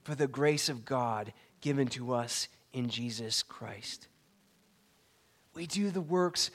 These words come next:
that we do, the good works of loving our neighbors,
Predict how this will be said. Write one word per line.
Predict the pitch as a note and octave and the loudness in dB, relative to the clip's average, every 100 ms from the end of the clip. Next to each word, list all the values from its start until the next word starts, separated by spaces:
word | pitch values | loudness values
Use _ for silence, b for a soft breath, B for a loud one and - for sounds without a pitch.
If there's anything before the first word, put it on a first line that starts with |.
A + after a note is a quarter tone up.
| B | B
that | D#3+ D#3 | 0 0
we | D#3+ | -2
do, | C#3+ C#3+ D#3+ C#3 | -2 2 2 2
the | D3+ | -2
good | C#3+ F#3 G3+ | -2 -2 0
works | F#3 F#3 F3 - | 4 4 4 0
of | D3 | 4
loving | E3+ F#3+ F#3 | 6 6 6
our | E3 | 4
neighbors, | D#3+ E3 F3+ E3 C#3+ B2+ - | 4 4 4 4 2 2 0